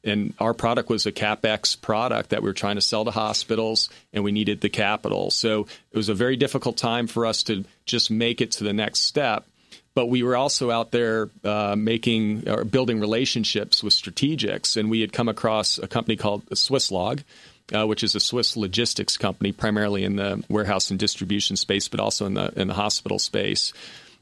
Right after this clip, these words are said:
And, uh, they had a very good pharmacy presence, but a very, uh, had no nursing presence. And Sable was really a nursing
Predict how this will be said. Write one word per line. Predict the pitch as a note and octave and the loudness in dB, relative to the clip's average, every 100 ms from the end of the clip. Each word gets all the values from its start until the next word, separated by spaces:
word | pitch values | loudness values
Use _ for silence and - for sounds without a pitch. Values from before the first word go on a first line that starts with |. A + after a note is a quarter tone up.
| - | -4
And, | G#2+ A2+ A2+ A2+ | 0 2 2 2
uh, | A2 G#2+ G#2+ - | 2 2 2 0
they | G2 A2+ A#2 B2+ C3 | 0 2 2 2 0
had | A#2+ A#2+ A2+ | 0 0 0
a | A2 | -2
very | A2+ A2 A#2+ A#2+ | -2 0 0 0
good | G#2 A#2+ A2 | 0 0 0
pharmacy | - A2 A2+ G#2+ - G#2 | -2 0 0 0 -2 -4
presence, | - G#2+ G2 G2+ G2+ G2+ - | -2 0 0 0 -2 -2 -2
but | - | 0
a | F#2+ | 0
very, | F#2+ G#2 G#2 G2 G2+ | 0 0 0 0 -2
uh, | G2+ - | -4 -4
had | G2 G#2 | -2 0
no | G2 G#2+ G#2+ G2+ - | 2 2 2 0 -2
nursing | G2+ G#2+ G#2+ G2 F2+ | 0 2 0 -2 -4
presence. | - F#2 F2+ F#2 - | -2 -2 -2 -2 -2
And | F#2+ | 0
Sable | - A2+ G2+ G2+ | 0 0 0 -2
was | G2+ F#2 | 0 0
really | G2+ G2+ F#2+ | 0 -2 -2
a | F#2+ | -2
nursing | G2+ G#2 - F#2+ F#2 G2 | 0 0 0 -2 -6 -8